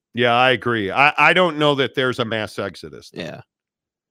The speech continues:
Speaker 1: I don't. Uh, Mickey, nice to meet you. Again, everybody, please hit the, uh, like button.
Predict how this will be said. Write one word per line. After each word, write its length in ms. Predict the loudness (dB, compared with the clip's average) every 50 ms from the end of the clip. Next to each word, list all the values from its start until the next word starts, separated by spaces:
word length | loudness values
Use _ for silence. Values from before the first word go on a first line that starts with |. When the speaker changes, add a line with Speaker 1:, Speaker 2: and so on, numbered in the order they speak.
| _ _ _ _
Speaker 1:
I 180 | -2 -2 -2 -2
don't. 400 | -2 -6 -8 -8 -8 -12 -16 _ _
Uh, 380 | -6 -4 -4 -2 -2 -2 -4 -4
Mickey, 320 | -4 -4 -4 -4 -4 -4
nice 220 | -2 -4 -4 -4
to 100 | -6 -8
meet 200 | -8 -6 -8 -6
you. 100 | -6 -6
Again, 220 | -6 -4 -4 -4 -4
everybody, 360 | -4 -6 -6 -6 -6 -6 -6
please 340 | -8 -8 -8 -8 -8 -8 -8
hit 220 | -8 -8 -8 _
the, 320 | -8 -6 -6 -6 -6 -8 -8 -6
uh, 460 | -6 -4 -2 -2 0 0 -2 -2 -4
like 340 | -4 -2 -2 -2 -2 -2 _
button. 360 | -2 -2 -2 -2 -6 -10 -10